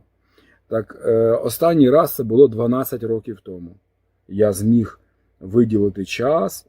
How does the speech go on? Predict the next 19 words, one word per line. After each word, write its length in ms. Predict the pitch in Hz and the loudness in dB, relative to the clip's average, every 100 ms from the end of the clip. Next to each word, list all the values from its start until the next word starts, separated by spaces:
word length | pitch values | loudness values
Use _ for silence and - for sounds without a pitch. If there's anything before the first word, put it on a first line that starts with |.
| _ | _
настрій, 720 | 101 98 117 160 151 - 135 127 | -10 -6 -2 -2 -4 -8 -8 -8
і 200 | - 101 | -6 -10
все 360 | - 123 110 | -6 -2 -2
співпало, 840 | - 98 95 - 139 170 92 82 - _ _ _ | -4 -10 -10 -8 -4 -2 0 -2 -4 _ _ _
і 120 | 110 104 | -6 -2
я 160 | 101 | -2
сів, 380 | - - 180 208 | -4 -6 -6 -8
подивився 720 | - 95 98 110 175 147 - - | -8 -4 0 2 0 -4 -12 -4
улюблений 920 | - 139 123 123 165 151 131 104 95 92 _ _ _ | 6 6 8 4 4 0 -2 -4 -10 -16 _ _ _
фільм. 300 | 101 90 80 _ _ _ - | -14 -14 -14 _ _ _ 2
Нових 720 | 131 151 143 135 185 208 - | 8 10 8 8 6 4 -6
не 220 | 113 127 | -8 -6
дивився 640 | 127 113 139 180 - 127 - _ _ _ _ _ _ | -4 -4 -2 -4 -10 -20 -20 _ _ _ _ _ _
десятки 680 | 90 117 - 131 - 123 | -4 -4 -2 -6 -6 -8
років. 340 | 110 - 85 _ _ _ _ _ _ _ _ _ _ | -10 -12 -20 _ _ _ _ _ _ _ _ _ _
Не 80 | 247 | 0
знаю, 360 | 160 131 107 95 | 4 4 2 -4
чому 280 | - 92 90 | -8 -10 -12
так. 340 | 90 90 | -16 -20